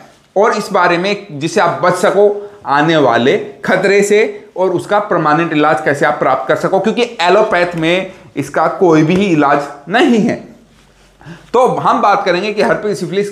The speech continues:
कैसे फैल रहा है और हर इन घर घर में कैसे पहुंच रहा है, क्योंकि गलतियां हमारी ही हैं, उसके लिए हमें सजग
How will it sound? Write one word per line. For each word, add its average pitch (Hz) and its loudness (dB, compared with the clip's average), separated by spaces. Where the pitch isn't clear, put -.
कैसे 175 0
फैल 156 2
रहा 175 2
है 196 4
और 180 4
हर 160 0
इन 185 0
घर 147 0
घर 151 2
में 175 0
कैसे 156 0
पहुंच 135 -2
रहा 95 0
है, - -4
क्योंकि 185 2
गलतियां 160 2
हमारी 147 0
ही 147 -2
हैं, 165 -2
उसके 139 0
लिए 135 4
हमें 139 -2
सजग 127 -2